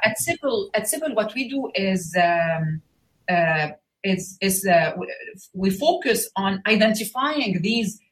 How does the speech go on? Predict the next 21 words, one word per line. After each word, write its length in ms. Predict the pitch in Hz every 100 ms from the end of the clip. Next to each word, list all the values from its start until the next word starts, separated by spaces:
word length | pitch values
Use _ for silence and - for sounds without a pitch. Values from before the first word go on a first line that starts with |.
| -
multi-level 760 | 190 285 339 294 254 233 214
barriers 600 | 190 226 220 190 175 160 -
preventing 600 | 196 185 302 359 269 202
women 480 | 214 202 196 190 - _ _
from, 380 | - 202 202 196
uh, 600 | 196 175 170 165 165 165 - -
uh, 200 | 175 170 196
access 320 | 285 - 247
to 120 | 202
employment, 720 | 202 196 214 214 196 190 190 -
from 260 | 190 180 165
balanced 440 | 220 247 240 -
representation 640 | 214 202 190 190 214 202 185
in, 200 | 180 180 -
in 120 | 180
different 340 | 214 226 196
sectors, 600 | - 180 - 196 190 175 - - -
from 240 | 208 196
reaching 420 | 196 262 - 262
decision-making 760 | 202 196 226 214 208 214 214 190
levels. 600 | 190 185 185 175 165 -